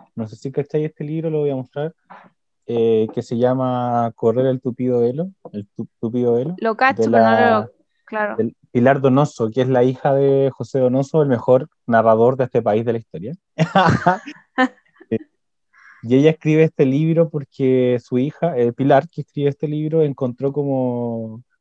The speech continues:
Speaker 1: muchos diarios de, de José Donoso, donde José Donoso despedazaba a la gente, así que mal,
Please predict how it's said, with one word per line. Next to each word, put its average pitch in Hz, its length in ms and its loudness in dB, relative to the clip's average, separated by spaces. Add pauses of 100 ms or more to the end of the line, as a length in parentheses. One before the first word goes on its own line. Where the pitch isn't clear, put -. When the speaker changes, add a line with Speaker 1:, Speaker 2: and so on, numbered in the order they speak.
Speaker 1:
muchos 131 340 -2
diarios 147 460 2
de, 147 340 2
de 135 80 -2
José 127 260 -6
Donoso, 139 320 -2
donde 143 160 -2
José 127 220 -6
Donoso 131 280 -4
despedazaba 123 720 -2
a - 40 0
la 143 100 2
gente, 123 480 -4
así 117 180 -8
que 120 80 -6
mal, 110 440 0